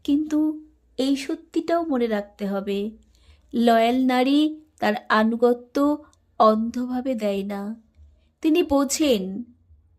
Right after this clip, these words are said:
নিজের মূল্য কতটা, বোঝেন যে সম্পর্কটা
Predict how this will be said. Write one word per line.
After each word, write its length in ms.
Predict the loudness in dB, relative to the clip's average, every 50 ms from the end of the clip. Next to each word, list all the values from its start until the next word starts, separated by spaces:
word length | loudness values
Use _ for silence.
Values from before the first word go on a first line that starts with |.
| _ -6
নিজের 680 | -4 -2 -2 -2 -2 -2 -4 -2 -2 -2 -2 -4 -8 -14 -18 _ _ _ _ _ _ _ -2
মূল্য 720 | -2 0 0 -2 -2 -4 -4 -4 -6 -6 -6 -6 -8 -10 -12 -16 -20 -20 -20 _ _ _ _ _ _ _ _ _ -4
কতটা, 680 | -2 -2 -2 -2 -6 -10 -8 -6 -8 -8 -6 -8 -10 -12 -14 _ _ _ _ _ _ -2
বোঝেন 760 | 2 2 2 2 0 0 2 2 2 2 0 -2 -6 -8 -10 -10 -12 _ _ _ -8
যে 240 | -4 0 2 2 2
সম্পর্কটা 1040 | 2 2 2 2 2 2 2 2 2 2 2 0 -2 2 4 6 6 6 4 2